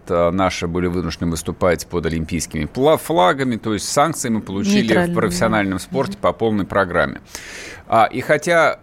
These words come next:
Speaker 1: лет прошло уже вроде бы как довольно много, и все должно было рассосаться, но оно на самом деле нисколько не рассасывается. На место этого Родченкова нас назначили Гануса.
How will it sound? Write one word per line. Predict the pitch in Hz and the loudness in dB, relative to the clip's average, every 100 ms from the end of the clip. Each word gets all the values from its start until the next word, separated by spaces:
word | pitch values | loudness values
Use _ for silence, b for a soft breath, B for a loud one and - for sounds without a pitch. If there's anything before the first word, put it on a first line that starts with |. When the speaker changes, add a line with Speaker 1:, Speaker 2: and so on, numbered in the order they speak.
| - | -2
Speaker 1:
лет | 131 156 143 - | 2 4 2 2
прошло | 120 - 131 113 | 0 0 0 0
уже | 104 | 0
вроде | 110 127 110 | 0 0 0
бы | 104 | 0
как | - 113 104 | -2 -2 2
довольно | 113 117 107 117 | 2 2 2 2
много, | 135 185 226 151 104 | 2 2 0 2 2
и | - 110 | 2 -2
все | - 135 | -2 0
должно | 113 117 117 104 | 2 0 0 -2
было | 101 104 | 0 0
рассосаться, | 104 - 131 - 208 - | 0 0 0 0 -2 0
но | 110 120 | 2 2
оно | 151 | 2
на | 180 | 0
самом | 143 151 151 | 0 0 2
деле | 120 147 | 2 0
нисколько | 127 110 - 131 - | 0 0 -2 -4 -2
не | 110 | 0
рассасывается. | 110 - 104 78 - 64 64 82 | 2 2 0 0 -2 -10 -8 -4
На | 87 | 0
место | 117 156 - | 0 0 -2
этого | 127 120 117 | -4 0 0
Родченкова | 123 113 92 - 82 | 2 0 -4 -6 -2
нас | 90 92 | -2 0
назначили | 107 107 110 117 - 90 | 0 0 2 0 0 -2
Гануса. | 85 87 78 80 113 | 0 2 0 -2 -4